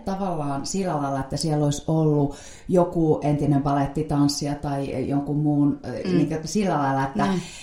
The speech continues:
Speaker 1: ei ole, että yrittäjyyttä on kyllä ollut. Elikkä tota, sitä on ollut niinkö äidin puolen suvussa, eli, ö, Leonid Vaari, äitin isä, on ollut yrittäjä, ja mä halusin aina lapsena leikkiä,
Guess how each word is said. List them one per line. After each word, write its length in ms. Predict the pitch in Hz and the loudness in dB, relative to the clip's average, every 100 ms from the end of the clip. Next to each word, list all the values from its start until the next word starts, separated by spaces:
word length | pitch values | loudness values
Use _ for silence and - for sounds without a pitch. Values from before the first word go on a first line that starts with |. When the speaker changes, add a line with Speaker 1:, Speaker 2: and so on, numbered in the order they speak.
| - | -2
Speaker 1:
ei 200 | 175 180 | 2 4
ole, 60 | 180 | 4
että 180 | 175 285 | 2 2
yrittäjyyttä 1000 | 370 320 - 156 143 135 127 - - - | 4 2 0 -2 0 0 0 -2 -4 0
on 280 | 208 190 156 | 4 4 2
kyllä 380 | 135 123 127 - | -4 -4 -4 -2
ollut. 560 | 139 135 147 233 - - - - - | 0 2 2 2 0 -8 -16 -16 -10
Elikkä 640 | - 170 156 151 - 156 151 - | -2 2 4 2 0 -2 -2 0
tota, 480 | 143 143 - 147 | 0 0 -2 -2
sitä 280 | 143 196 185 | 0 0 0
on 160 | 156 151 | 2 2
ollut 240 | 143 147 | 2 4
niinkö 320 | 147 139 139 - | 4 4 2 -2
äidin 340 | 143 147 208 220 | -2 0 0 2
puolen 320 | 262 269 262 | 2 4 4
suvussa, 540 | 262 254 262 - 269 226 - | 2 2 0 0 -2 -2 -2
eli, 400 | 156 151 147 143 - 139 139 135 143 | -2 0 2 0 0 -2 0 0 0
ö, 40 | |
Leonid 380 | 175 214 233 233 | 2 4 2 2
Vaari, 400 | 233 233 233 226 170 | 2 4 2 -2 -4
äitin 300 | 165 - - | -4 -4 -2
isä, 300 | 180 180 160 | -2 -2 -2
on 220 | 147 139 - | -2 -2 -2
ollut 380 | 143 143 147 - | -4 -4 -6 -4
yrittäjä, 680 | 151 147 151 - 143 135 139 | -2 0 0 0 2 2 0
ja 140 | 131 - - - | -2 -6 -8 0
mä 80 | 170 | 2
halusin 380 | 180 160 175 202 | 2 2 2 2
aina 300 | 220 170 165 | 2 4 4
lapsena 520 | 180 170 147 131 143 | 2 2 2 0 2
leikkiä, 560 | 156 143 - 143 123 | 2 0 -2 -2 -2